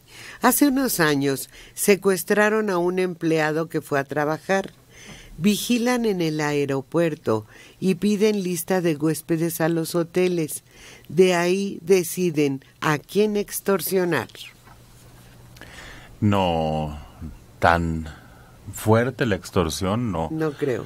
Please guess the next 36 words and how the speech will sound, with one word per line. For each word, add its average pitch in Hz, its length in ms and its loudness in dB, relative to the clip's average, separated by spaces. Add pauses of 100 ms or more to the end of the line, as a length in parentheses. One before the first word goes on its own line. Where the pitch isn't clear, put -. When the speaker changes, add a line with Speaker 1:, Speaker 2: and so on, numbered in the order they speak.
(160)
Speaker 2:
Porque 127 280 0
antes 147 320 -2
era 131 200 4
hacia 101 240 -2
ciertos 104 560 -4
grupos 101 800 -4 (140)
muy 107 320 0
dirigidos. 95 840 -4 (1080)
Pero 107 200 2
sucedió 117 480 -2
como 135 240 0
todos 143 260 0
los 107 200 -2
delitos, 117 560 -2
es 120 160 -2
decir, 117 360 -4 (600)
el 104 180 2
secuestro 127 540 0
en 104 100 2
México 117 400 -2
era 110 140 0
para 80 240 -10
la 73 80 -10
gente 87 380 -6
que 78 120 -8
tenía 80 320 -8
dinero. 73 400 -6 (1400)
Y 101 100 4
decíamos, 95 580 -2
"Ah, 214 260 -2
pues 135 160 -4
solo 247 240 0
los 202 180 -4
que - 120 -4
tienen 113 360 -2
dinero". 82 460 -4